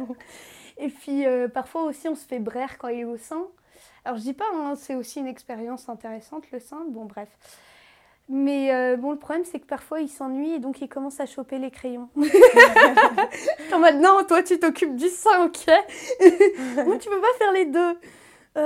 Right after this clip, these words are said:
là là. Mais, euh, je pense que c'est pas des dessins que je posterai. Parce que, bah, déjà, c'est mon fils dessus. Donc, euh,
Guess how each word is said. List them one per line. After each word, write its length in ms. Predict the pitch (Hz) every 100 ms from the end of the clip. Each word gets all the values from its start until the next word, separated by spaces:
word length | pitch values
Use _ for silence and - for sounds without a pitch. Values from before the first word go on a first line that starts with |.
| 311 302
là 180 | 269 254
là. 260 | 262 262
Mais, 440 | 262 277 294 285 277 269
euh, 240 | 269 277 277 - - _ _
je 80 | _
pense 220 | - 370
que 80 | -
c'est 140 | 330 285
pas 140 | 320
des 140 | 311
dessins 340 | 285 285 - 311
que 140 | -
je 140 | 254 -
posterai. 400 | 269 262 - 339 - _ _ _ _ _
Parce 140 | _ -
que, 200 | 311 285
bah, 180 | 254 240
déjà, 260 | 247 254
c'est 220 | 285 -
mon 180 | 262 254
fils 380 | 247 - 339 339
dessus. 280 | 349 330 370 370 392 _ _
Donc, 340 | 240 254 - 254
euh, 680 | 262 240 233 233 233 240